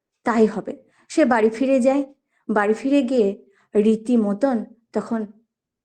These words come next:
তার স্বামীকে আর বাইজি বাড়ি যেতে হয় না। সে স্ত্রী তার স্বামীকে নিজের মতন করে তার ইচ্ছেগুলো একটু একটু করে পূরণ করতে থাকায়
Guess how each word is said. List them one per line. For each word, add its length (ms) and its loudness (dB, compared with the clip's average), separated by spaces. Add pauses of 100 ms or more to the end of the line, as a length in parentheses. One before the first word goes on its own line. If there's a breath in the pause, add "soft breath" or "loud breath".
(300)
তার 240 -2
স্বামীকে 800 -2
আর 440 0 (460)
বাইজি 440 0
বাড়ি 220 0
যেতে 280 -2
হয় 240 -6
না। 220 -12 (840 soft breath)
সে 320 2
স্ত্রী 680 2 (200)
তার 260 0 (640)
স্বামীকে 960 0 (440)
নিজের 440 2
মতন 400 2
করে 420 0 (360)
তার 200 0 (120)
ইচ্ছেগুলো 840 4
একটু 500 2
একটু 320 2
করে 240 2
পূরণ 400 2
করতে 340 2
থাকায় 540 0